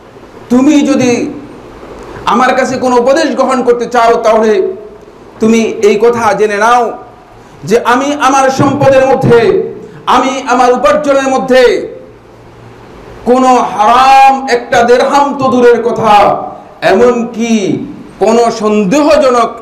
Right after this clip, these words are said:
একটি দেরহামও হারাম মানে, হারাম সন্দেহজনক একটি দেরহাম আমার উপার্জনের মধ্যে নেই। আমি এটা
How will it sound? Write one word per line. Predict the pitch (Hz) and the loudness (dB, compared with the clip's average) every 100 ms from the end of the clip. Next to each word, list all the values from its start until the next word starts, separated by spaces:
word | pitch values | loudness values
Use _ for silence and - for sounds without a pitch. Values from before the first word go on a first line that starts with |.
| - | -6
একটি | 202 202 202 | -6 -4 -6
দেরহামও | 160 170 165 208 190 180 | 0 0 0 0 0 0
হারাম | 165 160 156 156 147 - - - - - - - | 0 0 0 -2 -6 -10 -12 -16 -20 -20 -16 -4
মানে, | 156 156 | 0 2
হারাম | 147 160 202 202 | 2 0 0 0
সন্দেহজনক | - 185 180 220 226 214 185 185 | -2 -4 -2 0 2 2 0 0
একটি | 180 - | -2 -2
দেরহাম | 147 151 151 | 0 0 0
আমার | 147 147 143 | -2 0 -2
উপার্জনের | 135 135 127 127 | 0 0 0 -2
মধ্যে | 127 127 127 | -2 -2 -2
নেই। | 107 - - - - - - - - - | -2 -6 -10 -14 -16 -14 -16 -14 -14 -4
আমি | 143 147 | 0 2
এটা | 143 | 0